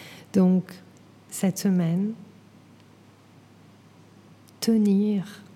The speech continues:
en même temps la beauté et la confusion. Apprendre à avoir de grandes conversations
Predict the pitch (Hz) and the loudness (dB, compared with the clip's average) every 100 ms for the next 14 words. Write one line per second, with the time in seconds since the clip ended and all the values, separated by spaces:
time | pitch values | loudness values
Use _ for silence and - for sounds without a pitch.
0 | - 185 175 185 202 202 196 165 165 180 | -2 2 4 4 2 0 -4 -6 -6 -10
1 | - 190 165 160 160 175 175 165 160 180 | -10 -4 -2 0 0 -2 -2 -6 -6 -8
2 | - - 180 151 147 175 151 - 156 156 | -16 -2 -2 -2 -4 -4 -4 -6 -6 -4
3 | 147 - - - - - - - - - | -8 -10 -20 -20 -20 -20 -20 -20 -20 -20
4 | - - - - - - - - - - | -20 -20 -20 -20 -20 -20 -20 -20 -20 -20
5 | - - - - - - - - - - | -20 -20 -20 -20 -20 -20 -20 -20 -14 0
6 | 190 - - 175 175 185 175 175 170 170 | 0 -2 -2 0 2 0 -4 -6 -2 2
7 | 165 156 170 165 165 170 165 156 - 180 | 2 0 -2 -2 -2 -4 -4 -4 0 2
8 | 202 196 190 175 165 - 165 - | 0 -2 -2 -2 -4 -6 -6 -10